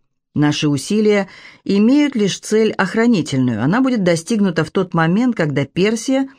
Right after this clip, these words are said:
убедится в наших дружеских к ней отношениях». Нессельроде призывал к благородному и великодушному сопротивлению Англии на территории Персии, поскольку его целью должно было быть лишь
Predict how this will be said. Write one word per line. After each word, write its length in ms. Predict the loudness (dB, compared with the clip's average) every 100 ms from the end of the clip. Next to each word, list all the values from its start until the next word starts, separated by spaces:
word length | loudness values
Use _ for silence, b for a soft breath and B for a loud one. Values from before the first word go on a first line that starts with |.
| B B
убедится 560 | -2 0 0 0 0 0
в 60 |
наших 400 | 0 0 -2 -6 B B -4
дружеских 840 | 0 2 2 0 -2 -4 -4 -6 _ _
к 80 | -2
ней 260 | 2 2 2
отношениях». 800 | 0 -2 -2 -2 -2 -2 -6 -12 _ _ _ _ -2
Нессельроде 920 | 2 2 0 -2 0 0 0 0 -2 B B _
призывал 580 | -2 0 0 0 0 -4 b
к 160 | -6 -2
благородному 760 | 0 2 2 0 2 2 2 0
и 400 | -2 0 -2 -2
великодушному 760 | -2 0 0 -2 -2 0 0 0
сопротивлению 920 | -2 -4 -2 -2 0 0 0 -2 -8 _ _ _ _ -2
Англии 520 | 0 2 2 2 0
на 180 | 0 -2
территории 480 | -2 -2 0 0
Персии, 640 | 0 -2 -4 -4 -6 -6 -8 _ _
поскольку 420 | -4 0 0 0 0
его 200 | 0 0
целью 540 | 0 -2 0 0 -2 B B B
должно 500 | -2 0 2 2 0
было 240 | 2 0 2
быть 320 | 0 0 -4 b -2
лишь 340 | 0 0 -4